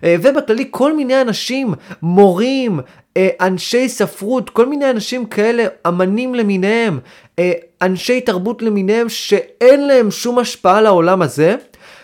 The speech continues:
עובדים ככה, אוקיי? יש גם איזשהו מתמטיקאי אחד שגר אצל אמא שלו, בן שלושים וחמש, והוא אחד המתמטיקאים הכי גדולים שיש. סבבה? אבל הם עובדים באופן הזה.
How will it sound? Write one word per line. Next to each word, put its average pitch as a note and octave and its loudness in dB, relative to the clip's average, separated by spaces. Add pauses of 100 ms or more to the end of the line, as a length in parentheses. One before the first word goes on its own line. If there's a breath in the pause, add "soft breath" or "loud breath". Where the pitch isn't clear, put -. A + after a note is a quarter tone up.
(220 loud breath)
עובדים G#3 2 (200)
ככה, G#3+ 2
אוקיי? C#3 2
יש A3 2
גם A3 2
איזשהו A3 -2
מתמטיקאי E3 -2
אחד G3 -2
שגר D#3 0
אצל D#3+ -4
אמא G#3 -2
שלו, F#3 0
בן F3+ 0
שלושים E3 -6
וחמש, F3 -4
והוא D#3+ 0
אחד F3 -2
המתמטיקאים D#3+ -4
הכי D#3+ -8
גדולים D3+ -4
שיש. C3+ -4 (260 soft breath)
סבבה? F3+ 0 (260 loud breath)
אבל E3+ 4
הם G3 2
עובדים A3+ 0
באופן A#3 2
הזה. D#3+ 0